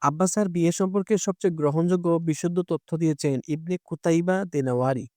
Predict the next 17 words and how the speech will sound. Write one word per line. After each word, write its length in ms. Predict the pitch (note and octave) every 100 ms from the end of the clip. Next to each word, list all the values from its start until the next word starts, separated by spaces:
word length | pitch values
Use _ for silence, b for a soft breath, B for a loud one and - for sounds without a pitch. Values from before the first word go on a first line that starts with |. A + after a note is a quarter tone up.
| -
তিনি 180 | F#3+ G#3
স্পষ্টভাবে 680 | - F3 - - F#3+ F#3
লিখেছেন, 440 | F3 - C#3+ A#2 A2+
আব্বাসার 440 | - C#3+ D3+ - E3+
প্রথম 380 | - D3 F3+ F3+
বিয়ে 160 | F3
হয়েছিল 520 | E3+ E3+ - E3+ C#3+
মোহাম্মদ 440 | C#3 C#3+ E3 F3+ F3+
বিন 160 | F3
সুলাইমানের 540 | E3 D3 C3+ C3+ D3 D#3+
সাথে। 320 | - B2 - - _
তার 220 | - F3 F#3
মৃত্যুর 380 | G3+ - G#3 F#3
পর 300 | G3 C#3+ D3
দ্বিতীয় 360 | D#3 - F3
বিয়ে 300 | F3 E3+ D#3
হয় 340 | E3 F3 C#3